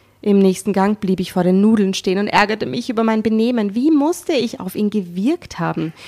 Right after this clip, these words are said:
So, und jetzt wird's lustig. Da ist ein Zeitsprung. Und du hast anscheinend, Asta, diese Geschichte kommentiert.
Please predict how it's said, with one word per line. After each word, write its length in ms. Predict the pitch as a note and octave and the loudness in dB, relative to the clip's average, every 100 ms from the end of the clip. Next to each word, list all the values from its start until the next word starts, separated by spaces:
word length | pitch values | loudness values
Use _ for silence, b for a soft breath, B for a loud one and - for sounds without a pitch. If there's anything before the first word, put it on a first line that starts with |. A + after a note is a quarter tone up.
| B | B
So, 300 | - G#3+ F#3 | 0 2 2
und 240 | - G3+ | 2 -4
jetzt 260 | F3+ A3 C4 | 0 -2 -2
wird's 200 | C#4+ - | -8 -6
lustig. 420 | F3 E3 - D#3 - | -6 -6 -10 -12 -4
Da 80 | |
ist 120 | G3+ C#4 | -2 0
ein 160 | E4+ | -2
Zeitsprung. 720 | - D#3+ E3 - - D#3 D#3 - B - - - - - G3 | -2 -4 -4 -10 -8 -6 -6 -12 B 2 2 0 -2 -2 0
Und 160 | G#3+ - | 2 0
du 220 | B3+ E4+ | 4 6
hast 240 | E4+ C4 - | 6 2 0
anscheinend, 600 | G3+ - F#3+ A#3 A3+ - | -2 0 0 0 -2 -2
Asta, 440 | E3 E3 F#3+ G#3+ | -4 -4 -4 -4
diese 320 | A#3+ G3+ G3+ | -4 -2 -2
Geschichte 560 | F#3+ G3+ - C#4+ - G3 | 0 -4 -2 -4 -4 -10
kommentiert. 880 | - G#3+ G3+ G3 - G3 E3+ D#3+ | -6 -4 -2 -4 -10 -6 -4 -4